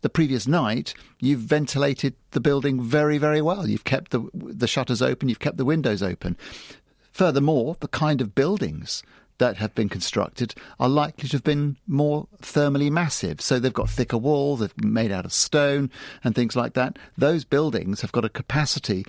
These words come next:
to therefore effectively store the coolth. I don't like the word really, but effectively what we were doing is pre-cooling those buildings at night so that during the following roasting hot summer day,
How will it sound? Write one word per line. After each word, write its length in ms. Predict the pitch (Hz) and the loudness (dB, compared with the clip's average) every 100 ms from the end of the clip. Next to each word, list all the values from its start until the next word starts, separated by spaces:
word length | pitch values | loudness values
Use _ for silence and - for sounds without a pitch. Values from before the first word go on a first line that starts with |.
| - - | -14 -10
to 120 | - | -2
therefore 500 | 113 117 - 120 113 - | 0 0 0 0 0 -2
effectively 480 | 123 185 - - 120 | 0 0 -2 -4 -2
store 500 | - - 143 139 117 | -2 2 4 4 2
the 120 | 110 - | -4 0
coolth. 400 | - 151 156 - | 2 2 0 -4
I 40 | |
don't 240 | 98 110 101 | -2 -2 0
like 180 | 113 | -4
the 80 | - | 0
word 180 | 107 95 | -2 2
really, 240 | 117 110 | 2 2
but 160 | 107 113 | 0 -2
effectively 440 | 113 190 - 131 | 0 0 0 -2
what 140 | 127 98 | 0 0
we 60 | |
were 80 | 104 | 0
doing 180 | 139 117 | 0 -2
is 140 | 110 107 _ | -4 -6 _
pre-cooling 760 | - 226 233 - 180 147 107 - - - | 2 2 2 2 2 2 0 -4 -12 0
those 200 | 123 117 | 0 2
buildings 420 | 139 131 120 110 | 2 2 2 0
at 120 | 110 | 0
night 320 | 117 123 104 - | 0 0 0 -2
so 140 | 123 | -2
that 160 | 123 - | -2 -2
during 440 | 127 170 151 127 - - | 0 2 0 -2 -6 -10
the 80 | 110 | -8
following 560 | - 147 139 123 113 107 | -2 2 2 2 0 0
roasting 480 | 110 139 - 127 107 | 2 0 0 -4 -2
hot 220 | 120 - | -2 -2
summer 260 | 123 110 | -2 0
day, 420 | 104 131 98 90 | 0 0 0 -4